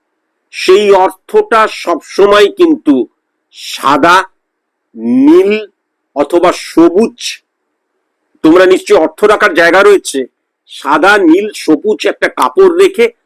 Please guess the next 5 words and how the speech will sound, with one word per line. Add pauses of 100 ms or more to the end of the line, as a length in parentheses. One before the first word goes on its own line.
(300)
তার
উপর
অর্থটা
রাখবে। (1120)
কেমন?